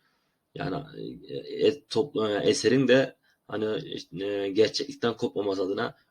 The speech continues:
öyle bir uyarıda bulunuyor. İbrahim Çalı da fırçasını alıp atı biraz daha cılız hale getiriyor diyelim. Öyle de bir anıları var. Ankara başkent olduktan sonra Ankara'yı bilim ve sanatın en, en son verilerine göre kurmaya girişen Cumhuriyet yönetimi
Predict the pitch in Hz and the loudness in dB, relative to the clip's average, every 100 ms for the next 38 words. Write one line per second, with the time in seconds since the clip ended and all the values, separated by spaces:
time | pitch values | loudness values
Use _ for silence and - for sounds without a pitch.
0 | _ 104 107 113 113 113 113 104 92 101 | _ -2 0 2 2 4 4 2 0 -2
1 | 117 107 110 104 - 110 98 95 107 95 | -2 0 2 2 0 0 0 0 -2 -2
2 | 92 104 131 - _ - _ _ _ - | 0 0 -2 -6 _ -20 _ _ _ -20
3 | _ _ 117 117 104 110 101 92 101 120 | _ _ 2 2 2 2 2 4 2 2
4 | - _ _ 113 107 - 90 113 104 92 | -2 _ _ -6 -4 -2 0 2 0 0
5 | 90 95 98 92 95 - _ _ _ _ | -4 -4 -2 -4 -4 -10 _ _ _ _
6 | _ _ _ _ 104 95 95 104 101 104 | _ _ _ _ -2 0 0 0 0 0
7 | 98 90 82 - - _ - _ _ 135 | -2 -4 -6 -10 -20 _ -20 _ _ 6
8 | 156 151 139 143 143 143 131 127 131 139 | 8 8 10 8 6 4 6 4 4 4
9 | 143 127 110 123 123 127 123 110 104 120 | 4 2 0 0 0 2 4 4 4 2
10 | 127 104 - 110 120 113 123 120 113 120 | 2 0 0 -2 -2 -2 0 -2 -2 -2
11 | 120 120 107 104 107 120 110 92 - - | -2 -2 0 2 2 2 4 2 0 -4
12 | 117 110 101 110 101 95 101 113 120 101 | 0 2 2 0 -2 -4 -2 -2 0 -2
13 | 92 110 127 | -4 -4 -6